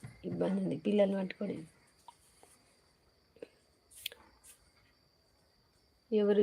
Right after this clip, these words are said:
చూడట్లేదు కాబట్టి, so ఇంతటితోని లైవ్ అయితే క్లోజ్ చేస్తున్నా.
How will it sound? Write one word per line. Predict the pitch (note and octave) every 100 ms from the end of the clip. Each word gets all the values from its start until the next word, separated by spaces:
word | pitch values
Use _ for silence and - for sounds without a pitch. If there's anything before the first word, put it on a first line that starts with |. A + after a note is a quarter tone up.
| F#3+
చూడట్లేదు | G3+ G3 G3+ G3+ G3
కాబట్టి, | G3 G3 C4 C4
so | A3 A#3+ C4 - - G3+
ఇంతటితోని | G3+ G#3 F#3 G3+ F#3+ F#3 - - - - - F#3+
లైవ్ | G3+ G3+
అయితే | G3+ G3 F#3+ F#3 -
క్లోజ్ | G3 G3+ F#3
చేస్తున్నా. | G#3 - F3+